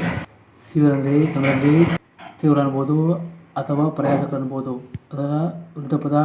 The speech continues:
ಏ, ಮೈಲ್ಡ್. ಮೈಲ್ಡ್ ಅಂದ್ರೆ ಕೋಮಲ ಅಥವಾ ಸೌಮ್ಯ ಅಂತ ಅರ್ಥ ಬರುತ್ತೆ. ನಂತರ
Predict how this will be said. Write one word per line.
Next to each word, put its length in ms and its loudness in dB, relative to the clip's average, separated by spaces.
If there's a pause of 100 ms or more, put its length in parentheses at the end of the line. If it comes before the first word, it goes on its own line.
(440)
ಏ, 300 -4
ಮೈಲ್ಡ್. 580 0 (460)
ಮೈಲ್ಡ್ 180 -2
ಅಂದ್ರೆ 140 2
ಕೋಮಲ 380 -2 (360)
ಅಥವಾ 320 -4
ಸೌಮ್ಯ 400 2
ಅಂತ 140 0
ಅರ್ಥ 100 -2
ಬರುತ್ತೆ. 360 -4 (760)
ನಂತರ 360 -2